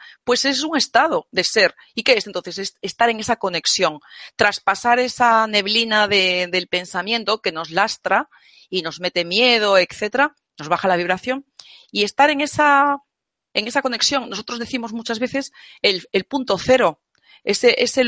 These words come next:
ese, ese lugar donde estás y donde, donde estás presente. Porque hablamos también, esto tiene mucho que ver con la presencia. Cuando, mm, experimentas ese estado de quietud, realmente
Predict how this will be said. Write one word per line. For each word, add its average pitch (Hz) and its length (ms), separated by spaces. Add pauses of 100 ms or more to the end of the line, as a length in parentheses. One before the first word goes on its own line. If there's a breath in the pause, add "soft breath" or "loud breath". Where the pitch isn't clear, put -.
(120)
ese, 240 420 (500)
ese 233 320
lugar 226 540 (280 loud breath)
donde 196 360
estás - 720 (440)
y 196 120
donde, 180 480
donde 190 260
estás 233 320
presente. 185 800 (500)
Porque - 240
hablamos 202 300
también, 233 360 (280 loud breath)
esto - 240
tiene 220 160
mucho 214 180
que 202 60
ver 220 120
con 233 160
la 175 160
presencia. 165 680 (260 loud breath)
Cuando, 180 520
mm, 185 300
experimentas 202 760
ese 254 160
estado 240 520
de 208 140
quietud, 247 520 (760)
realmente 247 720